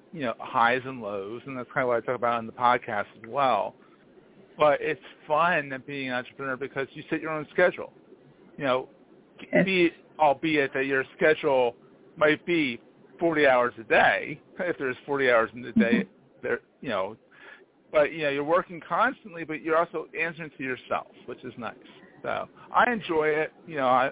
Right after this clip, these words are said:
Speaker 1: I'm very A D D, so it kinda helps me with my, how I schedule my days, how I need to make it work for my brain. So it works well, it works out nicely.
Speaker 2: Wonderful, wonderful. What have you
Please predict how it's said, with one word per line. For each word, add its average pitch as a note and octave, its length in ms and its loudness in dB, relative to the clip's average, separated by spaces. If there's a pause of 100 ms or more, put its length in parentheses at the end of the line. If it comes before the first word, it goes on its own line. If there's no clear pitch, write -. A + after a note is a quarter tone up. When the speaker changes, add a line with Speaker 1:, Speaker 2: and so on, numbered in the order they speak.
(120)
Speaker 1:
I'm C#3 240 -2
very C#3+ 260 4
A D3+ 60 0
D C#3 100 -6
D, C3+ 320 -2
so A#2+ 140 2
it A#2+ 100 -8
kinda C#3 160 0
helps B2+ 260 -2
me B2+ 300 -4
with B2+ 120 -2 (120)
my, A#2 340 0 (460)
how C#3+ 260 4
I D3 220 4 (100)
schedule D3 280 -4
my C3+ 140 -4
days, C3 360 0
how C3+ 140 2
I B2+ 160 4
need C3+ 180 -12
to C3+ 80 -16
make C3 160 -10
it B2 100 -8
work B2+ 280 -4
for B2+ 60 -10
my A#2+ 120 -2
brain. G#2 500 -10
So - 120 -8
it C#3 100 -4
works C3+ 240 -6
well, B2 320 4
it - 320 -10
works D#3 220 -4
out D3+ 80 -4
nicely. - 500 -4 (1500)
Speaker 2:
Wonderful, F#3+ 540 4
wonderful. F#3+ 800 0 (460)
What D4+ 220 4 (120)
have F#3+ 220 -2
you A3 140 -2